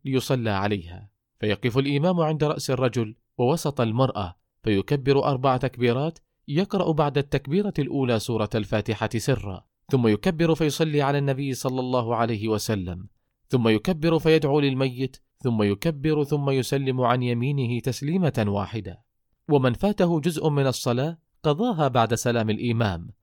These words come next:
فإن خشي أن ترفع الجنازة تابع التكبيرات وسلم، ومن فاتته الصلاة فيصلي عليها قبل دفنها، وتجوز بعد دفنها. وفي فضل الصلاة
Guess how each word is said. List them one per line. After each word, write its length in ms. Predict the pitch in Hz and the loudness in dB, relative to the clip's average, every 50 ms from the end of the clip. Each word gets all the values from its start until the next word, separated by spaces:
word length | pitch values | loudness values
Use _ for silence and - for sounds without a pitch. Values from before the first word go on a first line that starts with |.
| _ _ _ _ _ _ | _ _ _ _ _ _
فإن 260 | - 87 104 113 107 | -2 0 0 0 0
خشي 440 | - - 165 - - 170 156 151 143 | 0 -2 -2 -2 0 0 0 2 0
أن 100 | 151 139 | 0 0
ترفع 360 | - 175 156 139 156 147 135 | 0 -2 -2 0 0 0 0
الجنازة 580 | 143 135 - 139 127 143 151 147 135 160 160 143 _ _ _ - | 0 0 0 0 0 0 -2 -4 -4 -4 -6 -6 _ _ _ 0
تابع 360 | - 143 151 151 139 151 139 139 | 2 2 2 4 4 2 2 2
التكبيرات 680 | 139 - 147 135 - 131 135 131 127 135 127 - 127 | 2 0 -6 -6 -2 0 0 2 2 2 0 0 0
وسلم، 640 | 123 120 110 - - 120 107 90 90 87 90 98 - _ _ _ - | 0 2 2 2 2 0 0 0 -6 -8 -10 -10 -16 _ _ _ 0
ومن 260 | 147 139 127 123 117 107 | 2 4 4 4 2 2
فاتته 460 | - 127 117 - 196 - - - 160 | 2 2 2 2 0 -4 -2 -2 -2
الصلاة 520 | 139 - - 135 120 117 110 107 101 - _ _ _ _ | -2 0 2 2 2 4 2 0 0 -4 _ _ _ _
فيصلي 580 | - 120 113 104 98 - 190 190 180 180 175 160 | 2 4 4 4 2 2 0 0 2 2 2 2
عليها 400 | 143 151 151 156 151 139 143 139 | 2 2 0 0 0 2 0 0
قبل 300 | 139 147 143 131 135 131 | 0 0 0 2 2 2
دفنها، 580 | 131 127 - 131 127 117 95 92 90 95 - _ _ _ _ _ - | 2 0 0 0 -2 -2 -2 -2 -6 -10 -14 _ _ _ _ _ -4
وتجوز 600 | 143 135 127 117 - - 113 113 127 139 135 - | 2 2 2 4 4 2 2 2 0 0 0 0
بعد 300 | 135 123 127 113 110 110 | -2 0 0 0 0 -2
دفنها. 600 | 113 107 107 - - 117 110 90 82 82 110 - _ _ _ _ _ - - | -2 -4 -4 -4 -4 -4 -4 -6 -6 -12 -18 -20 _ _ _ _ _ -10 -4
وفي 340 | 127 120 110 - 120 120 - | 0 0 0 0 0 -2 -2
فضل 240 | - 190 185 180 | -2 -4 -2 -4
الصلاة 340 | 180 156 - 170 165 165 156 | -4 -4 -2 -2 -2 -2 -2